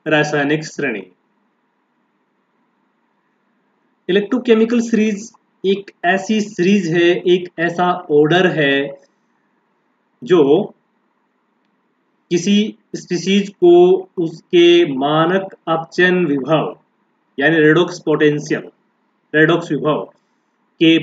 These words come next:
बढ़ते हुए क्रम में arrange करने पर प्राप्त होती है। तो हम इसको कैसे define कर सकते हैं? किसी species यानी धातु या आयन को उसके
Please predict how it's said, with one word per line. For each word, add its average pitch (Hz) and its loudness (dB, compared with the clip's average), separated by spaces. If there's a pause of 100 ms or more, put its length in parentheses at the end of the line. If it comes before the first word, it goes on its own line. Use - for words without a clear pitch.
बढ़ते 160 2
हुए 202 4
क्रम 160 -2 (120)
में 165 -2 (100)
arrange 170 0
करने 143 -2
पर 156 -2 (100)
प्राप्त - -4
होती 98 -18 (160)
है। 95 -18 (1120)
तो 135 -6
हम 139 -4
इसको 143 -4
कैसे 151 0
define 156 -2
कर 180 -2
सकते 160 -6
हैं? 233 0 (1200)
किसी 180 -2
species 165 0
यानी 160 0
धातु 151 -2
या 143 -2 (140)
आयन 151 -2
को 151 0 (640)
उसके 156 0